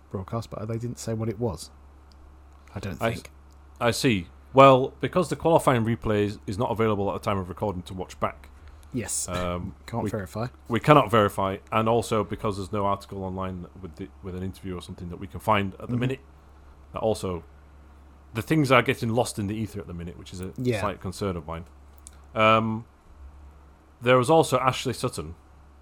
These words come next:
Speaker 2: I did the full
Speaker 1: Oh, yes.
Speaker 2: Sunday name there. In
Speaker 1: Oh, yeah.
Speaker 2: eighteenth.
Speaker 1: Yeah. With an
Speaker 2: Which
Speaker 1: identical time to Michael Crease in front of him.
Speaker 2: Ah, but Crease must have got it 'cause he said it before him. Would that be
Speaker 1: Yes.
Speaker 2: the rule?
Speaker 1: Mm-hmm.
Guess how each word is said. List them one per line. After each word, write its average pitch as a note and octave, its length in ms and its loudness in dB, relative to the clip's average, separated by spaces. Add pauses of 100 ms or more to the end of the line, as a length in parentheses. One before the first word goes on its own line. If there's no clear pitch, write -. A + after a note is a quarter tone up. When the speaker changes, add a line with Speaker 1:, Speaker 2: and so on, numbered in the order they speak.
Speaker 2:
I G2 60 -10
did G2 140 -4
the - 60 -10
full C3 200 4
Speaker 1:
Oh, G#2+ 60 4
yes. A2+ 80 -2
Speaker 2:
Sunday G2 280 0
name F2 140 -4
there. F2 220 -6 (280)
In A2 180 -8
Speaker 1:
Oh, C3 120 0
yeah. B2 120 4
Speaker 2:
eighteenth. C3+ 460 -4 (1000)
Speaker 1:
Yeah. B2+ 260 4 (960)
With A2+ 140 -4
an A2+ 80 2
Speaker 2:
Which A2 80 0
Speaker 1:
identical A#2 340 0
time A2 300 -2
to - 100 -8
Michael G#2+ 280 -4
Crease G#2+ 280 -6
in G#2 80 -8
front A2+ 200 -8
of G2+ 80 -14
him. G2+ 140 -10 (760)
Speaker 2:
Ah, C#3+ 180 10
but - 220 0
Crease E3+ 240 2
must D3 140 -4
have B2+ 60 -10
got C3+ 140 6
it A#2+ 80 -4
'cause A2+ 100 -8
he A2+ 60 -4
said A#2 160 -2
it G#2+ 60 -6
before G2+ 300 2
him. D2+ 100 -8 (280)
Would - 100 -6
that A2+ 120 2
be G#2+ 60 -2
Speaker 1:
Yes. - 20 0
Speaker 2:
the G#2 120 -2
rule? A2 180 -4 (420)
Speaker 1:
Mm-hmm. C#3 160 0